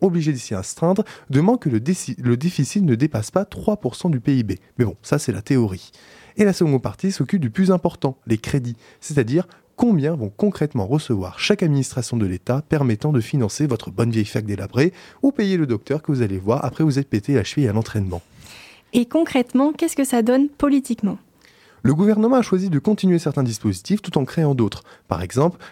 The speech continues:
Speaker 1: les quarante-cinq milliards d'euros seront utilisés dans le cadre du bouclier tarifaire.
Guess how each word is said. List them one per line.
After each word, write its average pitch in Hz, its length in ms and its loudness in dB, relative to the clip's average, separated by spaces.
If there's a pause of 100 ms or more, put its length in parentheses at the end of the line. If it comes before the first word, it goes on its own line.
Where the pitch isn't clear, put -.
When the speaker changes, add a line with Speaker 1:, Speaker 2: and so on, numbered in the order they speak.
Speaker 1:
les 117 120 2
quarante-cinq 175 600 0
milliards 123 260 0
d'euros 123 320 2
seront 113 320 -2
utilisés 127 500 -6
dans 160 100 4
le 110 100 4
cadre 160 240 -2
du 117 100 0
bouclier 135 340 -2
tarifaire. 135 520 -2